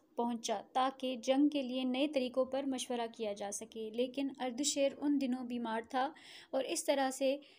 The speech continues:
बहमन जल्दी अलीस ना पहुंचा और ना ही कोई हिदायत पहुंचा सका। दूसरी तरफ खालिद बिन वलीद को ईसाइयों के लश्कर की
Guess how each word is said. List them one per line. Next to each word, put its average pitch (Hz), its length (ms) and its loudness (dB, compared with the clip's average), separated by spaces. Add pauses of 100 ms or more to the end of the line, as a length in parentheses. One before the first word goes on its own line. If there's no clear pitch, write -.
(180)
बहमन 262 680 4
जल्दी 285 420 6
अलीस 254 360 0
ना 254 160 0
पहुंचा 220 460 -4 (320)
और 262 80 -2 (460)
ना 254 200 4
ही 285 180 10
कोई 294 240 6
हिदायत 247 500 2
पहुंचा 220 360 2
सका। 208 300 -6 (420)
दूसरी 254 280 -4
तरफ 269 400 2
खालिद 262 300 2
बिन 269 220 6
वलीद 269 360 2 (400)
को 320 140 4
ईसाइयों 277 440 4
के 294 140 2
लश्कर 262 420 2
की 262 380 0